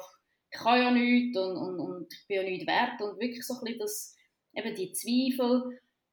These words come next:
Und dann irgendwie, nach diesen zwei Monaten, habe ich mir einfach gesagt, "Hey,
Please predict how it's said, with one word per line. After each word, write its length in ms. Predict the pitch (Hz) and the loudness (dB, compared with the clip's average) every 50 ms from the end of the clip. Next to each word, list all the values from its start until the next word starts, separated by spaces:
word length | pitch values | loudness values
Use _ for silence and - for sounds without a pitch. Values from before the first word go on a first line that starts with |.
| _ | _
Und 500 | - 226 220 220 220 220 220 214 - - - - _ _ _ _ _ _ _ _ _ _ _ _ _ _ _ _ _ _ _ _ _ _ _ _ _ _ | 2 2 4 4 0 -2 -4 -6 -8 -10 -12 -14 _ _ _ _ _ _ _ _ _ _ _ _ _ _ _ _ _ _ _ _ _ _ _ _ _ _
dann 140 | - 233 247 | 4 6 10
irgendwie, 720 | 285 311 311 311 311 302 269 - 220 240 240 247 262 277 277 285 285 277 - - - - - _ _ _ _ _ _ _ _ | 10 10 10 10 8 6 6 6 4 4 4 8 8 10 10 10 8 8 6 4 0 -8 -14 _ _ _ _ _ _ _ _
nach 240 | - 240 233 233 233 | 0 2 2 2 2
diesen 240 | 240 226 226 220 226 | 2 0 0 0 -2
zwei 300 | - 214 202 226 262 269 | 0 2 4 4 4 4
Monaten, 340 | 262 254 277 277 277 269 247 | 4 4 6 6 6 6 4
habe 100 | 233 233 | 2 2
ich 80 | 233 | 0
mir 180 | 233 226 226 226 | 0 2 2 2
einfach 200 | 233 233 240 - | 2 2 0 -4
gesagt, 180 | - - 233 208 | -6 -8 -8 -6
"Hey, 200 | 202 196 196 | -6 -6 -6